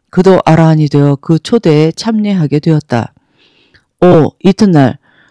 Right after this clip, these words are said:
만재의 장자는 몸소 와서 부처님과 비구 스님 네를 초청했다. 부처님은 그 제자들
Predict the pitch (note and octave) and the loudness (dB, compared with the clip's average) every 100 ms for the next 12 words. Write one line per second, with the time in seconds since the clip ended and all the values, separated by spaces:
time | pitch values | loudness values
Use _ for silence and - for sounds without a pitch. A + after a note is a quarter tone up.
0 | _ - F#3 G3+ G#3+ G3+ F#3 D#3+ D#3 D3+ | _ 0 2 2 4 2 2 -2 -2 -2
1 | D3+ D#3 - E3+ F3+ F3+ E3 C#3 C3+ D3+ | -2 -4 -2 -2 0 0 0 0 0 0
2 | C3+ - F#3+ E3+ D#3 C#3 D3 C#3+ E3 D#3 | 0 -2 -2 0 0 0 -2 -2 -4 0
3 | E3+ D#3+ A3+ G#3 F#3+ D3 C3 D3 - A3+ | 0 -2 -4 -2 -2 0 -2 -2 -4 -4
4 | A3 G3+ - B2+ B2 - _ _ _ _ | -2 -4 -4 -6 -8 -10 _ _ _ _
5 | _ - - A3+ G#3 G3 G3 - G3 - | _ -6 0 2 2 0 -2 0 0 0
6 | F3 E3 D#3 D3 B2 | 0 0 0 0 -2